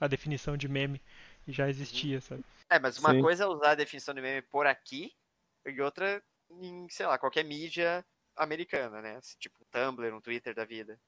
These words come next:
Speaker 2: Eu acho que eu tomei conhecimento disso como meme a partir de dois mil e dez, dois mil e onze.
Speaker 3: É,
Speaker 2: Que eu
Speaker 3: eu
Speaker 2: me
Speaker 3: não
Speaker 2: lembro,
Speaker 3: lembro.
Speaker 2: pelo menos.
Speaker 1: Tu diz no
Speaker 3: Eu
Speaker 1: Brasil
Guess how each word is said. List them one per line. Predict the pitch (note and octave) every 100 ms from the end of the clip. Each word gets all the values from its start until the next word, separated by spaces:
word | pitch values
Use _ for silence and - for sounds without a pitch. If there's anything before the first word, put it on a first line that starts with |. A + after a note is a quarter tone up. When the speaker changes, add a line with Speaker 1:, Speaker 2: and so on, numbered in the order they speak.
| _
Speaker 2:
Eu | B2+ C3+
acho | D#3 - -
que | D3+
eu | E3+ C4+
tomei | C4+ F#3+ F#3
conhecimento | F#3 F3 - C3+ C#3+ -
disso | C3+ C#3+ -
como | D3 D#3
meme | C#3+ B2+ A#2+ A2+ B2 G3+ D#3+ A2+ A2 _ _
a | B2
partir | A#2+ - C3 C#3
de |
dois | C#3 D3 C3+
mil | C#3 D3+
e |
dez, | C#3 A#2+ C3+
dois | C#3 C#3
mil | D3+
e | E3
onze. | B2+ A2+ G#2+ A2 _ _ _ -
Speaker 3:
É, | C3+ C3+
Speaker 2:
Que | C3+
eu |
Speaker 3:
eu | C3+
Speaker 2:
me | C#3+
Speaker 3:
não |
Speaker 2:
lembro, | B2 A2+ A2+
Speaker 3:
lembro. | A2+ A#2 A#2
Speaker 2:
pelo | -
menos. | G#2+ G#2 - - _ _
Speaker 1:
Tu | D3
diz | C#3+
no | C3
Speaker 3:
Eu | B2
Speaker 1:
Brasil | A#2+